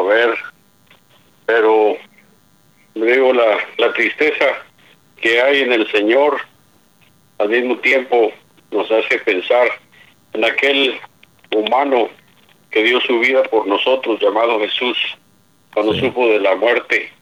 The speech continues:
Speaker 1: y la tumba de su amigo Lázaro, dice, lloró, pero sabe que era también para que la gloria de Dios se manifestara.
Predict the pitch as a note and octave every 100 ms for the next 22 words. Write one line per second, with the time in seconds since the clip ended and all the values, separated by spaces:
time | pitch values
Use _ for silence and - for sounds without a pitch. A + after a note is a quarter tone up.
0 | - G2 G2+ F#2+ - C3+ C3 A#2 G#2+ F#2
1 | - F#2 A2 G#2+ G#2+ A2+ A2+ A2 F#2+ G2+
2 | A2 A2 - - _ _ _ _ - G2+
3 | A#2+ C3 - - _ _ G#2+ G2 F#2 -
4 | A#2+ C3+ D#3 F3 - _ _ _ _ -
5 | A2+ A2+ A#2 A2+ A2 F#2+ G#2+ A2+ G#2+ G#2+
6 | F#2+ - F#2+ - - - F#2 F2+ F#2+ G#2+
7 | G#2 F2+ - _ - - G#2 G#2+ - F2+
8 | E2+ E2 - - F#2 G2